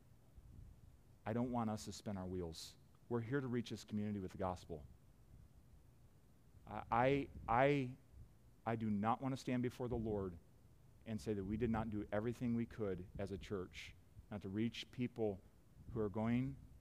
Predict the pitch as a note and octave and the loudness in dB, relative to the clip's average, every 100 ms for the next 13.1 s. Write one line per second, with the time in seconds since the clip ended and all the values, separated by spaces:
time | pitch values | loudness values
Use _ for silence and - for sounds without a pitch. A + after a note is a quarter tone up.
0 | - - - A#2+ G#2+ A2 C3 D3+ C#3 C#3 | -20 -18 -8 -6 2 4 4 2 0 0
1 | B2+ G2+ A#2 F2+ D#2 - - - - - | 0 4 4 4 0 -14 -18 -18 -20 -20
2 | - - - - - - - - - - | -20 -20 -20 -20 -20 -20 -20 -20 -20 -20
3 | - - - - - - - B2 B2 B2 | -20 -20 -20 -20 -20 -20 -6 0 2 2
4 | - A2+ E2 - - - - - - - | 0 -2 -4 -6 -8 -8 -8 -10 -14 -16
5 | - - - - B2+ D3 B2+ B2+ - B2 | -18 -20 -18 -4 2 4 4 2 0 -2
6 | F2+ G#2 A2 A2 - - C3 A2+ C3+ D3+ | -2 4 6 6 0 -4 -2 2 4 4
7 | - - - B2+ C3+ B2+ C3 C#3 B2+ C3 | 2 -10 2 2 4 4 8 8 10 10
8 | A#2 - A#2+ B2+ C3 B2 - A2+ - - | 8 2 2 6 6 6 6 4 4 -8
9 | - B2 A#2+ A#2+ B2+ B2+ A#2+ - - - | -8 -4 2 6 8 6 2 -2 -12 4
10 | A2+ B2+ - B2+ - - A#2+ A2 G#2 G2+ | 6 6 6 4 2 -2 2 4 4 2
11 | A2 - - - A#2 - A#2 B2+ B2 A#2+ | -4 -12 -14 0 0 4 6 6 4 2
12 | - G#2+ G2+ C3+ - B2 A#2 B2 A2+ A2 | 2 0 2 -2 0 2 4 4 4 4
13 | A2 | 2